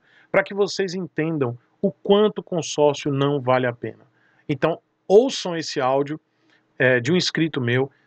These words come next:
fazendo um relato de como é fácil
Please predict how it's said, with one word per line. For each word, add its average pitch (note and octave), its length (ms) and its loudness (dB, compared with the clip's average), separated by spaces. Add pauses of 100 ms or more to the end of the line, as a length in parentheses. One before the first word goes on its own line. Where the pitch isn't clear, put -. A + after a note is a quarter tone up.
fazendo F#3 500 0
um F#3 60 -4
relato D3+ 600 0
de D#3+ 120 -12 (160)
como A#3 520 6
é D#3+ 200 4 (220)
fácil - 680 0